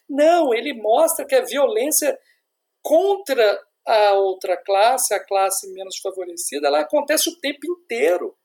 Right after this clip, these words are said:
Essa outra violência é de resistência, é uma possível violência a partir de uma resi-, resistência violenta, de uma violência reiterada em cima desses, dessas pessoas,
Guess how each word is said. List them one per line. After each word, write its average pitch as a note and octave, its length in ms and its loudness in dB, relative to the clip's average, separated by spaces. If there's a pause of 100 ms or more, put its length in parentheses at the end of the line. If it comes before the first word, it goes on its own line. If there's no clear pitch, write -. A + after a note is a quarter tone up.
(480)
Essa D4+ 340 2
outra D#4+ 380 0
violência G#3 580 -4
é - 20 -8
de C#4+ 120 -10
resistência, D4 1080 -2 (320)
é A3+ 80 2
uma B3+ 220 0
possível C#4+ 680 -4
violência A3+ 760 -2
a A3+ 160 -2
partir - 500 -4
de C#4+ 100 -12
uma C#4+ 160 -4
resi-, A#3+ 520 -6 (300)
resistência A3 720 -4
violenta, G#3 640 -4 (340)
de C#4+ 280 -4
uma D#4+ 580 0
violência B3+ 640 -2
reiterada C#4+ 760 -2
em B3 100 -8
cima A#3 380 -6
desses, A3+ 440 -10
dessas G3 320 -6
pessoas, G3+ 600 -4